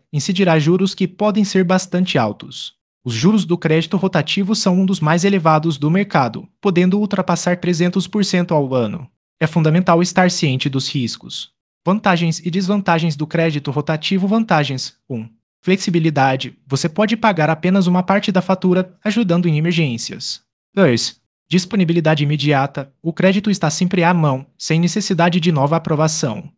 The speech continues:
Três, facilidade de uso. Usar o cartão normalmente já garante acesso ao crédito rotativo. Desvantagens: um, juros elevados. As taxas são muito altas e podem levar ao acúmulo rápido de dívidas. Dois, risco de endividamento.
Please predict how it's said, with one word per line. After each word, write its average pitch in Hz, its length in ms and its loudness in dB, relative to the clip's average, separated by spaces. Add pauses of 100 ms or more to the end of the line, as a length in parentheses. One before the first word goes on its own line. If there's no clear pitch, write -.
(280)
Três, 165 420 2 (260)
facilidade 156 540 0
de 156 140 2
uso. 160 320 2
Usar 180 260 2
o 190 40 2
cartão 196 360 2
normalmente 175 560 4
já 175 140 4
garante 165 360 2
acesso 143 380 0
ao 165 60 2
crédito 180 420 2
rotativo. 147 800 -2 (340)
Desvantagens: 151 880 0
um, 113 240 -6 (400)
juros 220 300 2
elevados. 135 720 0
As 156 160 -2
taxas 151 400 0
são 170 160 -2
muito 165 400 -2
altas 156 480 0
e 196 60 -2
podem 190 340 0
levar 160 260 4
ao 175 120 2
acúmulo 196 400 0
rápido 156 340 -2
de 151 160 -2
dívidas. 113 600 -6 (320)
Dois, 143 400 2 (320)
risco 190 240 -4
de 170 100 -2
endividamento. 160 800 -2